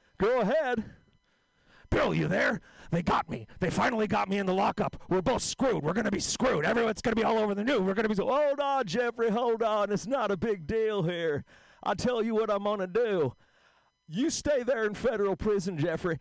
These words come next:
and I'm gonna send an ordained minister down there. He's gonna convert you to the religion of Muslim. Bill, what do you mean? What's that gonna do if he converts me to be a Muslim? Well, if he converts you to be a Muslim, there's gonna be seventy-two virgins waiting for you on the other side, buddy. Reach under your chair and you'll find a rope.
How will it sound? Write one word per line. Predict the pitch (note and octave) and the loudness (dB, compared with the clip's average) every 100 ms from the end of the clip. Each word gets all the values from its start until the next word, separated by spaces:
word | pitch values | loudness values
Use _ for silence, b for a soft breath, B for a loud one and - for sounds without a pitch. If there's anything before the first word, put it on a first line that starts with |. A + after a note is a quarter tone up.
| A3 B | -6 B
and | E3 | -2
I'm | G#3+ | 0
gonna | A3+ G3 | -2 -2
send | F3 - A3 A3 | -2 -2 0 0
an | G3 | 0
ordained | A3 G#3 D#3+ A3 A3 G3 | 0 0 0 -2 -2 -2
minister | A#3 G#3+ - F#3 | -2 -2 -2 -2
down | F3+ F3 | 0 -2
there. | F3+ F#3 | 0 0
He's | G#3 C4 | 0 0
gonna | A#3+ A3 | 0 -2
convert | G3 G#3+ F#3+ E3 A3+ G#3 | 0 -2 -2 0 0 0
you | B3 G3+ | -2 -2
to | F#3+ | 0
the | F#3+ | 0
religion | G3+ G3+ G#3+ E3+ F3+ | 0 0 -2 -2 -2
of | D#3 | -2
Muslim. | F#3+ C#4+ A#3+ D3 F#2 - b b b | 0 -2 -2 -6 -10 -12 b b b
Bill, | - F#3+ C3+ | -2 0 0
what | F3 | 0
do | |
you | F#3+ | 0
mean? | G#3 G#3 C#3+ | 0 0 -2
What's | F#3 - | -2 -2
that | A#3+ | -2
gonna | G3+ F3 | -2 -2
do | D3 D#3 | 0 0
if | D3 | 0
he | F#3 | -2
converts | F3 F3 F#3 E3+ | -2 -2 -2 -2
me | E3+ | -2
to | D3+ | -2
be | D#3 | -2
a | |
Muslim? | E3 G#3 D#3+ B2+ - B B B | -2 -2 -2 -4 -6 B B B
Well, | F#3 B3+ D#4 C4 G#3+ - b | -2 0 2 0 -2 -8 b
if | - A3+ | -6 -2
he | C#4+ | -2
converts | D4 B3 C#4 D4 C#4 | -2 0 0 0 -2
you | |
to | C4+ | -2
be | C4+ | 0
a | C4+ | 0
Muslim, | B3 C#4 D4 A3 A#3 | 2 2 0 0 -2
there's | B3+ A#3 | -2 -2
gonna | C4+ B3+ | -2 -2
be | B3+ | 0
seventy-two | B3 C4 C4 B3+ C4 G#3+ C4+ B3+ | 0 0 0 0 -2 0 0 0
virgins | B3+ C4+ C4+ A3+ G3 | 2 0 0 -2 0
waiting | A3 A#3 A3 | 0 0 0
for | - A#3 A3+ | 0 2 2
you | A#3+ | 2
on | A#3 A#3 | 0 2
the | A#3+ | 2
other | B3 B3 | 2 0
side, | - C4+ C4+ C4 | 0 2 2 2
buddy. | G#3+ A3 A#3 | 2 2 2
Reach | A#3 C#4 - | 2 0 2
under | C#4+ C#4 | 0 2
your | C4+ B3+ | 0 0
chair | - C#4 C#4+ C#4 | 0 2 4 2
and | B3 | 2
you'll | B3 A#3+ | 0 0
find | C#4 B3+ C4 | 2 2 2
a | A#3+ | 2
rope. | A#3 B3+ C#4 G3 | 2 2 2 0